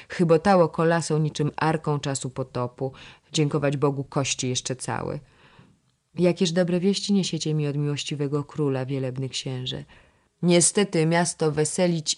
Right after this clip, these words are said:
zasmucić mi przyjdzie waszą królewską mość. Źle słychać w Warszawie". "Nie odgaduję znaczenia waszej mowy,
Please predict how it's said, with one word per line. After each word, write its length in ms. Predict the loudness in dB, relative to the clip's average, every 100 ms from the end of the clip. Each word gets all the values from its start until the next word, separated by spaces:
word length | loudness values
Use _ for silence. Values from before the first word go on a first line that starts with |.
| -4
zasmucić 760 | 0 0 2 2 2 0 -4 -2
mi 140 | -2
przyjdzie 440 | -2 -2 -2 -2 -4
waszą 340 | -4 -4 -6
królewską 560 | -6 -6 -4 -6 -6 -4
mość. 600 | -6 -6 -6 -6 -8 _
Źle 360 | 2 6 4 4
słychać 600 | 0 -2 -6 -8 -8 -8
w 140 | -10
Warszawie". 540 | -10 -6 -4 -4 -8 -12 _ _ _ _ -20 -20 _ _ 0
"Nie 120 | 2
odgaduję 500 | 2 0 0 0 0
znaczenia 480 | 0 -2 -2 -2 -2
waszej 300 | -2 -2 -2
mowy, 340 | -2 -4 -8